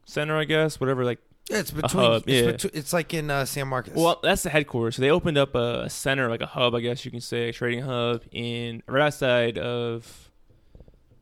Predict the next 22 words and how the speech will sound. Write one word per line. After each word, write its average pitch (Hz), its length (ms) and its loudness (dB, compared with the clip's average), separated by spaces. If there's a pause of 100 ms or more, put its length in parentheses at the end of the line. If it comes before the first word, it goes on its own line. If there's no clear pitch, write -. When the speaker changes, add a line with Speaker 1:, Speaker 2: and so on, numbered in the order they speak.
(280)
Speaker 1:
oh, 147 200 -20
shit, - 240 -12
I 139 60 -10 (120)
can't 135 160 -10
remember 123 140 -6
the 117 80 -14
city. 120 440 -6 (480)
I - 60 -4
was 123 120 -2
just 131 120 -4
talking 117 240 -2
about 117 220 -2
this. 117 320 -2
I - 40 -2
wanna 147 140 2
say 147 120 2
it - 20 6
was 120 120 2
in 117 60 -4
Da-, 123 240 -2
or 120 200 2
Denver. 120 560 2